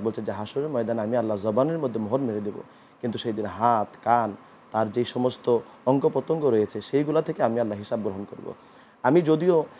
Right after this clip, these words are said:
একটা পরপুরুষের সাথে আমি কথা বলতেছি না, কিন্তু হাতে লিখতেছি, এই হাতটা সেই দিন হাসরের ময়দানে সাক্ষী দিবে যে, "আল্লাহ, আমি হাত দিয়ে এই গুনার কাজগুলো আমি করেছি।" আমি একটা পরপুরুষের সাথে কথা বলতেছি, এই কান বলবে, "আল্লাহ, আমি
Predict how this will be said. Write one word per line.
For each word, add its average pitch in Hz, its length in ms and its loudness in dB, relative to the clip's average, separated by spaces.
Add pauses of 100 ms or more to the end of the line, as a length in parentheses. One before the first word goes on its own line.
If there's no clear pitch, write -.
(180)
একটা 123 500 4
পরপুরুষের 151 440 0
সাথে 135 340 -2 (380)
আমি 120 180 -4
কথা 127 240 4
বলতেছি 143 360 0
না, 113 80 0
কিন্তু 110 220 -2
হাতে 107 200 -2
লিখতেছি, 127 480 -2 (400)
এই 131 60 -2
হাতটা 156 400 0
সেই 165 160 -2
দিন 139 100 0
হাসরের 151 360 -4
ময়দানে 113 360 -2
সাক্ষী - 320 -8
দিবে 107 240 -4
যে, 98 80 -4
"আল্লাহ, 110 300 2
আমি 113 120 0
হাত 123 220 2 (100)
দিয়ে 120 180 -2 (400)
এই 120 100 -2
গুনার 135 260 2
কাজগুলো 113 360 -2
আমি 104 140 -2
করেছি।" 98 320 -6 (560)
আমি 156 260 6
একটা 147 240 2
পরপুরুষের 160 440 -2
সাথে 170 140 -6
কথা 131 220 4
বলতেছি, 123 320 -2
এই 117 60 2
কান 156 280 4
বলবে, 127 260 6
"আল্লাহ, 117 300 4
আমি 131 180 0